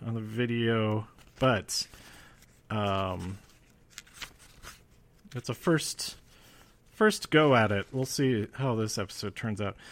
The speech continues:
Uh, yes, it is Jenny Frison cover. There, the, the credits are in the back of the book, of course. Using up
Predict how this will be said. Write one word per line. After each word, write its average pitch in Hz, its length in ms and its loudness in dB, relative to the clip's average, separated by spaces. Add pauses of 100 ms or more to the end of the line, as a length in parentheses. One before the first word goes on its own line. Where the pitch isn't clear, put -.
(420)
Uh, 135 420 8
yes, 170 300 10
it 143 120 4
is 135 160 8
Jenny 127 200 4
Frison 110 320 -2
cover. 107 280 0 (600)
There, 110 380 0
the, 110 240 -4 (180)
the - 80 -2
credits 135 460 2
are 117 180 2
in 117 120 2
the 110 60 2
back 151 340 8
of 151 80 4
the 131 80 6
book, 113 300 4
of 120 180 -4
course. - 600 4 (800)
Using 110 300 -6
up 98 180 -8